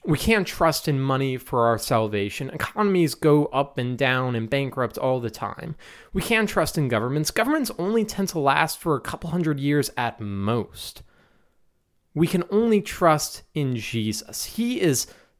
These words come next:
self-sustaining and complete because of his perfection.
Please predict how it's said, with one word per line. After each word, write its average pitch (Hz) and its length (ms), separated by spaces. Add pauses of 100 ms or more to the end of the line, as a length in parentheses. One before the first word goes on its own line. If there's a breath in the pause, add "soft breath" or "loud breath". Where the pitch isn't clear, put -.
self-sustaining 160 1080
and 139 220
complete 117 760
because 127 400
of 120 120
his 123 160
perfection. 110 720